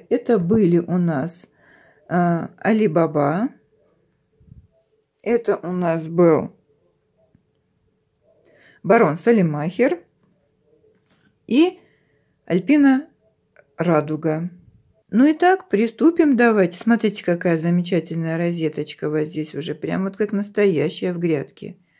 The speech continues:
Так, во что я буду делать перевалку? Наверное, <laughs> вот в эти красивые горшочки. Я никак не найду им применения. Купить купила.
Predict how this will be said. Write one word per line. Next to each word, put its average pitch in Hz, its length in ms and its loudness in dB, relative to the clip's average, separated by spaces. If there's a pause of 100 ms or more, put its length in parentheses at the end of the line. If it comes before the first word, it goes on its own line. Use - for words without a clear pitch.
(340)
Так, 170 200 -2
во 160 180 -4
что 233 300 -2
я 208 380 2
буду 180 500 -2
делать 175 500 -2
перевалку? 165 1080 -2 (1160)
Наверное, 202 920 4
<laughs> - 40 -20
вот 180 260 -2
в 175 160 2
эти 202 240 4
красивые 202 840 -2
горшочки. 165 920 -6
Я 175 160 -4
никак 185 440 -2
не 180 100 0
найду 175 340 0
им 160 140 -2
применения. 220 800 0 (420)
Купить 208 420 -2
купила. 269 680 -2